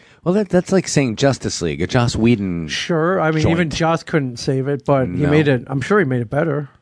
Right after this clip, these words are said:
Speaker 1: I'm hoping.
Speaker 2: But that being said, we, I don't know. I mean, we don't, we don't know anything about this.
Speaker 1: We know nothing.
Speaker 2: We know nothing. Although I, all right, take this with a grain of salt, but I met a guy who knew a guy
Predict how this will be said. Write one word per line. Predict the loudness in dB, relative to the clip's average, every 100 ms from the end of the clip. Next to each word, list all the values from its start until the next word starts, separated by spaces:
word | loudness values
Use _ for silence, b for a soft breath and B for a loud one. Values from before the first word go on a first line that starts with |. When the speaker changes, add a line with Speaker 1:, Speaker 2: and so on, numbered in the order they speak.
| _ _ _ _ _
Speaker 1:
I'm | -6 -4
hoping. | 0 0 2 0
Speaker 2:
But | 4 4 4 -2 -16 -20 _ _ _ _ _
that | 2 2
being | 2 0
said, | 2 2 4
we, | 2 0 -6 _ _ _ _ _ _ _ _ _ -8
I | -4
don't | 0
know. | 0 0 -2 -2
I | 0
mean, | 2 0 -4 -10 b b b b
we | 0
don't, | 2 0 -4 -18 b b b b b b _ _
we | -2
don't | 0 2
know | 2
anything | 2 0 -2
about | -4
this. | -6 -10 -12 -20 B B B
Speaker 1:
We | -4
know | 0
nothing. | 2 2 0 -4
Speaker 2:
We | -2
know | -2
nothing. | 0 -2 -4 -2
Although | 0 0 2 2
I, | 2 2 0 -4 b b b b b -4
all | 0
right, | 0
take | 2 0
this | 2 0
with | 0
a |
grain | 0 2
of | 2
salt, | 2 0 2
but | 0
I |
met | 2 2
a |
guy | 2 2 2
who |
knew | 2 2
a | 2
guy | 0 -2 -2